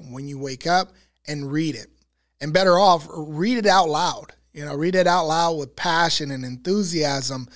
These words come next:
so that you can feel it and you know what you're going after. It might seem kinda corny and silly up front, but trust me, as you get into the thick of achieving a goal,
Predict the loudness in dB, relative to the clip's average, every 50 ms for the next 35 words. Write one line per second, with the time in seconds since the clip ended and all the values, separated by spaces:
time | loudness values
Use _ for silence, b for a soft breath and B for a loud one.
0 | B B B B B B -2 -2 0 0 0 -2 -4 -6 -6 -6 -8 -10 -14 -4
1 | 0 0 2 2 2 0 0 -4 -6 -8 -8 -8 -8 -8 -10 -8 -4 0 0 2
2 | 2 2 0 -4 -6 -8 -10 -8 -8 -8 -6 -6 -8 -8 -8 -8 -8 -10 -10 -12
3 | -14 -14 -14 -16 -20 B B B B B B B B B B _ _ _ -4 -2
4 | 2 2 2 2 2 0 -2 -4 -2 -2 -2 -2 -2 -2 0 0 0 -2 -2 -4
5 | -2 0 0 0 2 0 0 0 0 0 -2 -2 -4 -6 -8 -8 -2 0 2 2
6 | 2 2 2 2 0 -2 -4 -6 -4 0 0 2 2 0 -4 B B B B B
7 | B B B _ -6 -4 -2 0 2 2 2 0 -2 -6 -6 -6 -6 -6 -6 -4
8 | -4 -2 -2 -2 -2 -4 -6 -4 -4 -2 -2 -2 -4 -4 -6 -6 -4 -4 -4 -4
9 | -4 -6 -8 -10 -10 -10 _ -6 -6 -6 -6 -8 -14 _ -6 -4 -2 -2 -2 -4
10 | -6 -8 -12 _ -12 -10 -6 -4 -4 -4 -4 -4 -4 -6 -6 -6 -6 -6 -6 -4
11 | -4 -2 -2 -2 -2 -4 -6